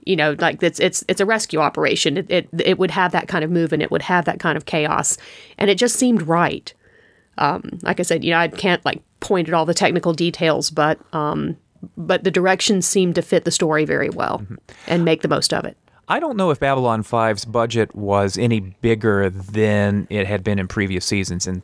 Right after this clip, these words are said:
Speaker 2: fact, I kinda doubt it. But I think technology was definitely catching up, because all of a sudden in this episode, there's a lot of cool stuff. There's the, as you said, there's the, the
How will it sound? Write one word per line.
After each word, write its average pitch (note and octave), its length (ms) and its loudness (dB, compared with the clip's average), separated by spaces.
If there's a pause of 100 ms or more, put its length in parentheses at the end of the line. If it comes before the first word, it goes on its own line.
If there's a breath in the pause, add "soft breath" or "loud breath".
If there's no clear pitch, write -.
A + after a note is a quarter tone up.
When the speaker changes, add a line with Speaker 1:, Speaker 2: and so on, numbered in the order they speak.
Speaker 2:
fact, G2 240 0
I F2+ 80 -4
kinda A2 340 0 (120)
doubt G2 320 2
it. E2+ 100 -4 (140)
But G2+ 240 2 (240 loud breath)
I B2 100 2
think G#3+ 280 -2
technology D3 600 2
was G2+ 160 -2
definitely A2+ 460 0
catching B2 580 -2
up, - 320 0
because A2+ 400 -2 (840 loud breath)
all G4 120 2
of F#4 60 0
a E4 60 2
sudden A3+ 260 0
in C#3 120 2
this A#2+ 200 2
episode, A2+ 460 0
there's B3+ 240 0
a C3 100 0
lot D3+ 380 0
of D#3 180 0
cool F#3+ 400 0
stuff. E3 560 -4
There's A#2 380 2
the, B2 180 2 (240)
as A#2+ 220 2
you A#2+ 40 2
said, E3 300 2
there's G#2+ 340 4
the, G#2 300 4 (520 loud breath)
the G#2+ 480 2